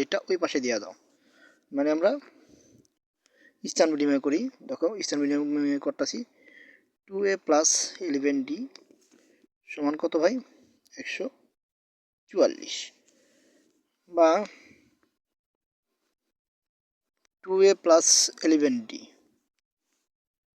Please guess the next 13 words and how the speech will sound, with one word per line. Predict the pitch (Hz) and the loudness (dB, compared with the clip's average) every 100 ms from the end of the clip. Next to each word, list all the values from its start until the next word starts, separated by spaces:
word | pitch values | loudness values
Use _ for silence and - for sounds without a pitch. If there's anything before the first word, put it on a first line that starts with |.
| _ | _
সমান, | - 180 170 135 156 _ _ _ - | -4 -2 0 -2 -6 _ _ _ -8
এখন | 131 - - | -8 -4 -4
এটা | 156 180 139 | 4 2 2
গুণ | 143 151 | -4 -2
আছে, | - 214 - | -4 -6 -8
এটা | 135 | -2
ওই | 147 | 0
ধারে | 147 156 | 2 2
গেলে | 147 - | 0 2
কী | |
হয়ে | 160 | 2
যাবে | 151 | 4
ভাই, | 151 | 2